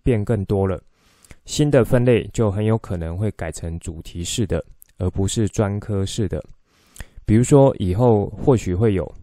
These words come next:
解决海洋污染问题的这个主轴，所需要的各种知识和技巧形成的一个科系；或者说解决空气污染这个问题主轴需要的各种知识和技巧形成的科系；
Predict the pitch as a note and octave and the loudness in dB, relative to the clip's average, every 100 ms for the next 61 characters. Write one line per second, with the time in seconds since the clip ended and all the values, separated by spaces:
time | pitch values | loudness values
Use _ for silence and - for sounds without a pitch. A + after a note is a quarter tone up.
0 | - - - F2+ E2 G2 G#2 G2+ F2+ F2 | -20 -12 -6 -6 -4 -2 -2 -2 -4 -4
1 | G2 B2 C3+ G2 - - A#2+ A2+ F#2 F#2 | -2 2 2 0 -4 -12 -4 -4 -4 -8
2 | F2+ F2+ F2 G#2+ F#2 F#2 E2 - E2 D#2+ | -8 -6 -4 -4 -4 -6 -8 -6 -6 -8
3 | - _ _ _ _ - - F2 - A2+ | -12 _ _ _ _ -8 -2 -2 0 0
4 | A2+ F#2+ F2+ B2+ G2 E2 E2 A2 G#2+ A#2+ | 2 0 0 0 0 -4 -8 -6 -4 -4
5 | F#2+ A2 G#2 F#2+ G#2+ - E2+ E2 - F#2 | -4 -2 -4 -4 -6 -6 -8 -10 -10 -6
6 | F#2 G2 F2 E2+ F2+ E2+ - F#2 F2+ G2+ | -4 -4 -4 -6 -6 -10 -6 -6 -6 -6
7 | E2+ - - - - _ - A2+ A2 G#2+ | -8 -12 -18 -18 -20 _ -2 2 2 2
8 | G#2 G2+ - F#2 E2+ F#2+ G2+ C3+ C#3 D#3 | 2 0 -2 -4 -2 0 0 2 2 2
9 | B2+ C3 B2 D#2 F2+ G#2+ G2+ G#2+ G2 F2+ | 4 4 4 0 -4 -2 0 0 -2 -6
10 | F#2 F2 - E2 E2 F#2 - - - A#2 | -6 -6 -6 -6 -6 -8 -18 -18 -6 -2
11 | A2 G2+ F2+ - G#2+ F#2 E2 - F#2+ A2 | 0 -2 -2 0 0 0 -4 -8 -6 -4
12 | G#2+ G2+ F#2+ G2+ F#2+ - - - F2 - | -2 -4 -4 -6 -8 -10 -12 -8 -6 -4
13 | E2+ E2 - F#2 - G2+ | -4 -6 -6 -8 -6 -8